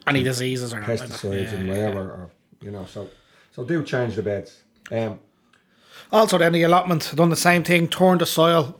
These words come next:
Speaker 1: This year I am going to split up the allotment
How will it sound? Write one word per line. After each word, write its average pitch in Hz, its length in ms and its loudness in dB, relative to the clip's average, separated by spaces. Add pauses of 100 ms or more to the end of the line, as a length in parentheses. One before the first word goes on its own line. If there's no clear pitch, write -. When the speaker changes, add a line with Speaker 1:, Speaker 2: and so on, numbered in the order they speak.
Speaker 1:
This 202 300 4
year 175 480 2
I 156 500 0
am 143 240 -4
going 151 240 0
to 147 100 -6
split 151 420 -2
up 160 300 -4 (680)
the 147 120 -2
allotment 139 520 -6